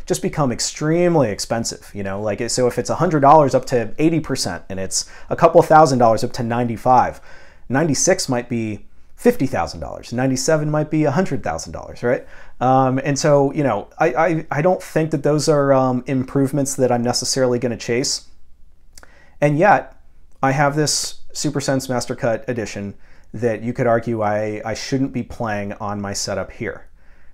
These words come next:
right? Um, and, and, you know, and I also have the Acoustic Sounds, uh, version that I, that I play much more regularly. So I, I don't know. Um, I don't know what I've learned here, other than that I, I certainly had a, just an amazing time, uh, being able to hear this. And I think next time I wanna bring, <laughs> I wanna try to bring some, uh,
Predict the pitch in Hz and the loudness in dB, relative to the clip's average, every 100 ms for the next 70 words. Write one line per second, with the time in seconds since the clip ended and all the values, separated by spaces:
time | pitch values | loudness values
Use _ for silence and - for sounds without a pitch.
0 | - 107 - - - - - - - 117 | -6 -6 -6 -12 -18 -20 -20 -18 -6 -2
1 | 113 110 107 113 127 120 120 131 127 135 | 0 0 -2 -4 -4 -2 -2 0 0 0
2 | 175 127 120 120 113 127 123 131 135 131 | 2 2 2 2 2 2 2 2 0 -2
3 | 127 - 120 120 117 - - 139 120 117 | -4 -2 -2 -2 -4 -6 -4 0 2 2
4 | 110 117 117 123 117 113 110 110 110 110 | 0 -2 -2 -4 -4 0 0 0 -2 -2
5 | 117 - 131 113 110 117 104 113 107 98 | -2 0 -2 -2 -6 -6 -2 -2 -2 -4
6 | 95 98 - - - - - - 185 180 | -6 -8 -12 -20 -18 -18 -14 2 8 8
7 | 180 - 208 - 214 254 220 202 123 98 | 8 2 -4 2 4 6 6 4 4 2
8 | 131 139 139 135 127 120 - 156 208 170 | 0 2 4 2 2 0 2 4 4 2
9 | 156 135 135 135 135 127 110 113 120 131 | 2 4 4 6 4 2 -4 -4 -2 -2
10 | 127 - 107 95 127 139 131 123 120 117 | -2 -4 -4 -2 -4 -2 -2 -2 0 0
11 | 117 113 104 117 - 143 143 123 - 117 | 0 0 -2 -4 -4 -4 -4 -4 -4 -4
12 | 117 - 113 104 98 196 - 113 110 127 | -4 -4 -6 -6 -2 -2 -2 -4 -2 -2
13 | 110 92 104 101 98 - 123 101 113 110 | -4 -8 -8 -6 -8 -8 -8 -6 -6 -6
14 | 98 - 110 110 98 104 98 104 98 - | -8 -8 -8 -8 -6 -8 -8 -6 -8 -8
15 | - 104 92 92 90 98 95 92 123 113 | -6 -4 -4 -6 -6 -6 -6 -8 -6 -4
16 | 107 - 131 120 120 139 - 131 117 113 | -4 0 0 0 -2 -2 -2 -2 0 -2